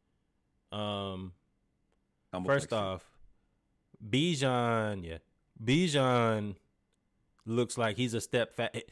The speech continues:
Speaker 1: looks like he's a step faster than everybody on the field, and it's not his overall speed. I think it's a different, it's almost like a different version. Hear me, what I'm saying? Yes, it's the number. It's a different version, like Michael Vick.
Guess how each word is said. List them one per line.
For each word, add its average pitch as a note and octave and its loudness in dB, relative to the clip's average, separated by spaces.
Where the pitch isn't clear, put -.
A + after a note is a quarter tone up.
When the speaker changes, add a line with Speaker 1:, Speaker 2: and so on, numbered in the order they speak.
Speaker 1:
looks C#3 0
like B2+ 2
he's C3 -2
a A2+ -4
step A2 -4
faster G2 -6
than F#2+ -8
everybody F2+ -8
on E2+ -12
the - -20
field, F#2 -10
and A#2 0
it's A2 -2
not D3 4
his A#2+ 0
overall A#2 4
speed. G#2 -6
I A2+ 0
think C3+ 0
it's C3 0
a A#2+ 0
different, C3+ 0
it's B2 -6
almost D#3 4
like C#3 2
a A#2 0
different A#2+ 2
version. A2+ 4
Hear G#2 -2
me, B2 2
what A#2 4
I'm B2 0
saying? A2 -2
Yes, G2 -2
it's A2+ -6
the A2+ -2
number. F2 -4
It's - -8
a A#2 2
different B2+ 2
version, A#2+ 4
like G2+ -2
Michael G2+ -4
Vick. F2 -8